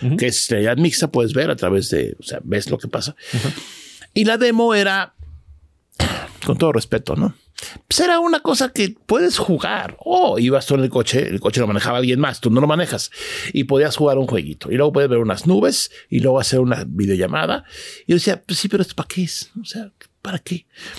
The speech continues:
Speaker 2: No, estamos experimentando. Sí, la, la gran, el gran detalle de esto es que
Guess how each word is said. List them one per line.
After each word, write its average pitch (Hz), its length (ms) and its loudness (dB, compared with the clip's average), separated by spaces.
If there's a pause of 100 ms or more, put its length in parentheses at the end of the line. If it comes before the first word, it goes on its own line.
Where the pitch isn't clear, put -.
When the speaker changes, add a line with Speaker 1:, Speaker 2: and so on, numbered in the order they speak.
(380)
Speaker 2:
No, 226 260 4
estamos 214 340 0
experimentando. 185 600 2
Sí, - 240 2
la, 127 220 -2
la 139 220 0
gran, 180 540 2 (200)
el 160 120 4
gran 175 140 4
detalle 190 440 2
de 180 160 4
esto - 380 0
es 151 240 0
que 160 300 2